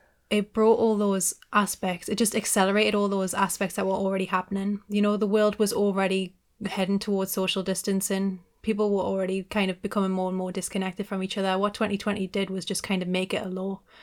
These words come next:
that people would do that. But I think what it did was allow, I know for me especially, it allowed a lot of, um, shadow work to come up, and for me to kind of work on what was in me that was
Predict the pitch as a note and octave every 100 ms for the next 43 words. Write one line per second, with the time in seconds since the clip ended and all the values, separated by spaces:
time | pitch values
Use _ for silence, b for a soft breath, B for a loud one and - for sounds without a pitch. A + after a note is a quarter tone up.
0 | B B B F#3 G#3 F#3+ G3 G3 G3 G3+
1 | G#3+ G#3 - _ _ _ _ _ _ _
2 | - - A3 G#3 A#3 A3+ A#3 A3+ A3 G#3+
3 | F#3+ - _ b b b b b G#3+ G3+
4 | G#3 G#3 G3 G3 F#3+ - _ _ _ _
5 | _ _ - G#3+ A#3 - G3+ A3 G3+ -
6 | G#3 - G3+ F#3 F#3+ G3 G3 F#3+ - G#3
7 | G3 F#3+ F#3+ F#3 - G3 G3 F#3+ G#3+ A3+
8 | - - G3+ G3+ G#3+ G#3 A3+ G#3+ G#3 G#3+
9 | - b - - F#3+ F#3 - - - G#3
10 | G#3+ G#3+ G#3 G3 G#3 F#3+ F#3 F3+ G3+ F#3+
11 | G#3 G#3 G3+ F3+ F3+ F#3 - G#3+ G#3+ -
12 | _ _ _ b b b - G#3 G3+ G#3
13 | G#3 G3+ G3+ F#3+ F3+ F#3+ F#3+ F#3+ F#3+ F3+
14 | -